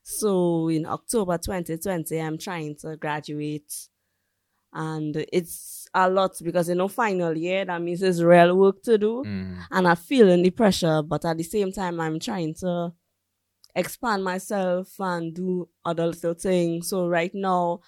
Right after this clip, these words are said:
Speaker 1: I'm teaching dance and theater in a primary school once a week, but at the same time, I'm also doing educative theater workshops with a group called Arts in Action that came out of U E as well. So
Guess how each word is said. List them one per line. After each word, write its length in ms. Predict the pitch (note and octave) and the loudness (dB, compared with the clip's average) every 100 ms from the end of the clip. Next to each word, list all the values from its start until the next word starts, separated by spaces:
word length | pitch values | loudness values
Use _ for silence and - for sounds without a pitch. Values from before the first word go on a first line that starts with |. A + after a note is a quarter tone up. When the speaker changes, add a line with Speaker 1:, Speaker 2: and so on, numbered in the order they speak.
| _ _ - | _ _ -6
Speaker 1:
I'm 240 | E3+ F3+ | -4 -4
teaching 500 | F3+ A3 - E3+ E3+ | -6 -10 -6 -4 -4
dance 280 | D#3+ D#3+ F3 | -6 -6 -6
and 200 | E3+ F#3 | -8 -6
theater 320 | G#3 E3+ D#3+ D#3 | -6 -6 -4 -4
in 160 | D#3+ | -4
a 240 | E3 E3 F3 _ _ _ | -6 -8 -12 _ _ _
primary 360 | A#3+ G3+ F3 D#3+ | -6 -4 -2 -4
school 600 | - F3+ E3+ E3+ G3 G#3+ | -8 -6 -6 -6 -8 -10
once 320 | D#3 D#3 F3 | -6 -6 -4
a 140 | F#3+ | -6
week, 400 | F3+ F#3 F3+ _ - _ _ _ _ - | -6 -8 -8 _ -20 _ _ _ _ -4
but 180 | F3 E3+ | 0 2
at 80 | |
the 60 | E3+ | 0
same 280 | - G3+ F#3 | 0 0 0
time, 220 | G3 F#3 | -2 -2
I'm 160 | F3 - | -4 -2
also 360 | F3 E3+ F3+ | -2 -2 -2
doing 500 | F3+ F3+ E3 D#3+ E3 - | 0 0 0 -2 -6 -4
educative 640 | F3 E3+ D#3+ G3+ E3+ D#3+ | -4 -4 -8 -8 -4 -6
theater 360 | - G3+ D3+ E3 | -4 -4 -2 -2
workshops 880 | E3+ D#3 - E3 D#3 - - - - _ - - - | -2 -4 -2 -4 -4 -6 -12 -12 -14 _ -20 -20 -2
with 520 | F3+ F#3 F3 - - - | 6 6 4 -6 -6 0
a 80 | F3 | 2
group 260 | E3+ F3 | 4 2
called 220 | F3+ F#3 - | 4 2 4
Arts 280 | E3+ - | 2 0
in 100 | F3 | -4
Action 340 | E3 D#3+ E3 D#3 | -4 -6 -8 -6
that 160 | E3 | -6
came 200 | G3 G3+ D#3 | -6 -6 -6
out 120 | E3+ | -4
of 120 | E3+ | -6
U 180 | F3 E3+ | -6 -6
E 120 | D#3+ | -6
as 200 | D#3 D#3+ | -6 -6
well. 400 | E3 D#3+ D#3 D#3+ G3 | -6 -4 -4 -8 -8
So 540 | - A#3+ F#3+ E3 | -8 -4 -4 -6